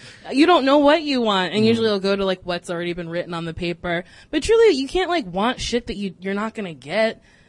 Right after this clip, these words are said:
Speaker 1: Like, don't celebrate till you get something. Something's not yours until it's yours. Uh, if you,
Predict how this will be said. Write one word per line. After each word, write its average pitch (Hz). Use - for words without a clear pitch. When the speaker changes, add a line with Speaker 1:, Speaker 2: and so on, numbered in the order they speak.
Speaker 1:
Like, 214
don't 262
celebrate 240
till 226
you 233
get 180
something. 156
Something's 220
not 240
yours 208
until 214
it's 196
yours. 165
Uh, 180
if 185
you, 220